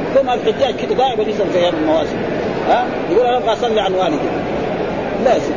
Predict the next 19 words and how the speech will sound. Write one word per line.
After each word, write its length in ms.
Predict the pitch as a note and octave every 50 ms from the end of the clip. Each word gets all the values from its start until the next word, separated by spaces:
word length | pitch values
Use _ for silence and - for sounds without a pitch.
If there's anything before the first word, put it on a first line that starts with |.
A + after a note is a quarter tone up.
| - - -
ها؟ 220 | F3+ A3+ C4+ D4
تصلي 300 | - - A#3+ C4 C4+ C4
عن 120 | A#3 A3 A#3+
والدك 220 | C4+ D#4 D4+ C#4 - B3+ A3+
تدعو 140 | A3 B3 -
له، 340 | D4+ B3+ - - - F3+ G3+
أما 120 | G#3+ G3+ F3 -
تصلي 220 | B3+ B3+ A#3+ A#3
ركعتين، 580 | A3 G3 - G#3+ F#3+ F#3 A#3+ C4 B3 A#3+ B3+ -
أربع 220 | B3 - A3+ G#3+ G#3 G#3
ركعات، 320 | F#3+ - B3 D#4 C#4+ B3+
هذا 240 | A3 F#3+ E3 D3+ - - B2+ - - - G3+
نعم 220 | B3 A#3+ A#3+ A#3+
يجوز 260 | A#3+ A#3+ A3 - - - -
له 100 | B3+ C#4
يحج 280 | B3+ - B3 C4 - G#3+
عنه، 160 | F#3 F3 E3+ C#3+ D3+ C#3 - - - - - -
يعتمر 460 | G3 - - - B3 C4+ E4 D4 B3+ A3+
عنه، 320 | G3 G3+ G3+ F3 D3+ C#3